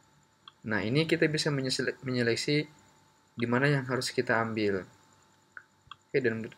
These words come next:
memang betul-betul aplikasi ini ya sangat-sangat oke.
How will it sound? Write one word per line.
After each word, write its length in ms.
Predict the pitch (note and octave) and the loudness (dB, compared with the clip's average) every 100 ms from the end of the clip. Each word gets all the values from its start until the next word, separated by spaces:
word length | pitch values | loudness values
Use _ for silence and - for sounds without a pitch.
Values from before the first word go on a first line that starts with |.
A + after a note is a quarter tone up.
| B2+ | -2
memang 400 | C3+ D3 - - | 0 0 -2 -10
betul-betul 560 | A#2+ A#2 A#2 C3+ C3+ - | -6 -4 -2 0 0 0
aplikasi 520 | G#2+ A2 A2+ G#2+ - - | -6 -4 -4 -6 -8 -8
ini 240 | B2+ C3 - _ _ _ _ _ _ _ _ - - _ _ _ _ _ _ - | -8 -8 -12 _ _ _ _ _ _ _ _ -20 -20 _ _ _ _ _ _ -12
ya 160 | C3+ | -10
sangat-sangat 800 | C#3 A2+ G#2+ G#2 - - G#2+ G#2 - - - _ _ _ _ _ _ - _ - - - - - - - | -6 -4 -4 -8 -8 -4 -2 -2 -6 -20 -20 _ _ _ _ _ _ -20 _ -4 -4 -2 -6 -6 -14 -20
oke. 400 | F#2+ G2 G#2+ | -8 -4 -4